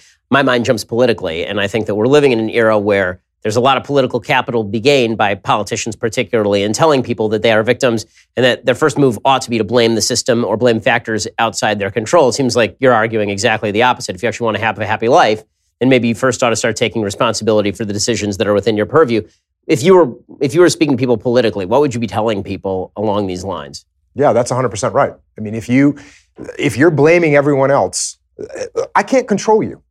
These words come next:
Speaker 2: I can't control these other things outside. I can't, I can't control the only thing I can control is me. So instead of worrying about who else is causing you problems, worry about what you can do to yourself to improve your station. And if you go down that path,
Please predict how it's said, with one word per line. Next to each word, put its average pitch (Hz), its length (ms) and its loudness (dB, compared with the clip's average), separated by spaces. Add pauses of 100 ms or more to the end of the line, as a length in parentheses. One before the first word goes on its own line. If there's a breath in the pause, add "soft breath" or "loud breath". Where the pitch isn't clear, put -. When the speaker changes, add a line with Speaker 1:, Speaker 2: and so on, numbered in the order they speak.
Speaker 2:
I 139 60 -2
can't 220 220 0
control 202 360 2
these 143 200 0
other 143 260 2
things 127 340 0
outside. 120 420 2
I 120 60 0
can't, 170 300 0 (100)
I 143 80 2
can't - 200 0
control 151 560 -2 (280)
the 151 60 4
only 208 120 6
thing 208 160 0
I 170 60 4
can 226 200 2
control 151 240 0
is 127 100 0
me. 208 220 0 (420)
So 156 520 4
instead 143 220 2
of 156 100 6
worrying 156 360 4
about 131 460 2
who 156 160 0
else 147 200 0
is 120 100 -8
causing 123 360 -2
you 110 120 -4
problems, 117 500 -2 (240)
worry 117 240 2
about 139 240 0
what 117 180 0
you 127 140 -4
can 117 120 -6
do 120 120 -2
to 117 60 -2
yourself 110 580 -2
to 117 240 -2
improve 120 460 0
your 123 160 0
station. 135 560 -2 (300)
And 131 120 0
if 113 80 -6
you 123 100 0
go 123 200 4
down 143 220 4
that 127 200 -2
path, 156 400 -2